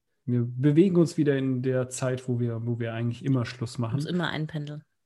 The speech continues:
Speaker 1: Ja, deswegen, ich glaube, machen wir, machen wir für, für die Wo-,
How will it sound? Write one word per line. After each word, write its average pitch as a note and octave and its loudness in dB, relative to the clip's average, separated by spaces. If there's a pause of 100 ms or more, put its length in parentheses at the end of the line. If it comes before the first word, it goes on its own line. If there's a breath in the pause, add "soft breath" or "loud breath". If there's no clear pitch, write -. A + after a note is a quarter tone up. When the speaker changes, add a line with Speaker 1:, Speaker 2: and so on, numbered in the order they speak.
(120)
Speaker 1:
Ja, B2 -2 (300)
deswegen, C#3+ 4
ich D3 -4
glaube, E3+ 4 (480)
machen D#3 6
wir, F3+ 6 (120)
machen E3 0
wir E3+ 4
für, C3 2
für C3 -2
die B2 2
Wo-, A#2+ -2